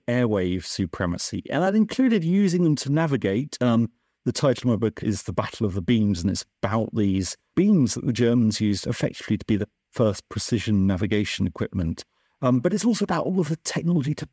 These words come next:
block it and divert it and confound it and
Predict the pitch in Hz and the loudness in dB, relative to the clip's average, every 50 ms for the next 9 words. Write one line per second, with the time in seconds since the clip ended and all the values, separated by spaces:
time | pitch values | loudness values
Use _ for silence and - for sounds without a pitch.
0 | _ - 147 139 131 143 135 135 - - - - 156 127 - - - 143 139 143 | _ -2 0 0 2 0 -2 -4 -8 -8 -4 -4 -4 -4 -4 -4 -2 0 0 0
1 | 123 151 147 156 156 120 110 110 - 127 117 117 120 117 - - - 120 117 - | 0 2 0 0 0 -2 -2 -2 0 2 2 2 0 -2 -4 -4 -2 -2 -2 -2
2 | - - 117 117 120 120 - - _ _ _ _ _ - - 180 160 151 123 - | -2 0 2 4 4 2 0 -2 _ _ _ _ _ -4 0 2 2 2 2 -2
3 | - - - - 120 120 120 120 127 127 120 123 117 110 101 107 - - - - | -6 -8 -6 -2 0 0 2 2 2 2 4 2 2 0 0 -4 -6 -8 -4 0
4 | 147 127 123 127 123 | 2 2 4 4 2